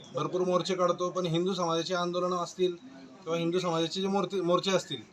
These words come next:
त्या मोर्चांमध्ये पोलीस प्रशासनाने पण हे लक्षात घेतलं पाहिजे का अशा पद्धतीने संविधान, संविधानाचा,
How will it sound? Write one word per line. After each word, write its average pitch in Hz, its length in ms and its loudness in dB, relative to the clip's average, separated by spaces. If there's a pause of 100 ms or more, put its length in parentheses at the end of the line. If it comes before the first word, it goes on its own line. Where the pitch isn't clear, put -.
(600)
त्या 165 80 0
मोर्चांमध्ये 185 600 2
पोलीस 185 280 0
प्रशासनाने 175 520 0
पण 196 160 -2
हे 175 140 4
लक्षात 185 240 4
घेतलं 160 260 2
पाहिजे 165 280 2
का 175 200 2
अशा 170 180 2
पद्धतीने 180 600 0
संविधान, 175 480 2 (680)
संविधानाचा, 175 520 2